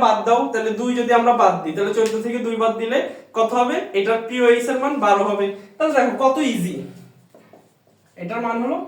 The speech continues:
বারো অ্যান্সার। তারপরে ম্যাথটা যদি আমরা সলভ করি, একটু দেখো যে শূন্য পয়েন্ট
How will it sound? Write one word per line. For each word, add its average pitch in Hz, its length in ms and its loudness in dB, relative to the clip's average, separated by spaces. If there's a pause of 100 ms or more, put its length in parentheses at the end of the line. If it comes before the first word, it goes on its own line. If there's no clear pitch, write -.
(160)
বারো 147 280 2
অ্যান্সার। 135 360 -6 (920)
তারপরে 254 420 4
ম্যাথটা 247 340 0
যদি 208 200 0
আমরা 208 200 0
সলভ 185 260 0
করি, 170 180 -6
একটু - 120 -8 (100)
দেখো 156 260 -6 (460)
যে 156 100 -8 (160)
শূন্য 240 220 2 (120)
পয়েন্ট 311 260 2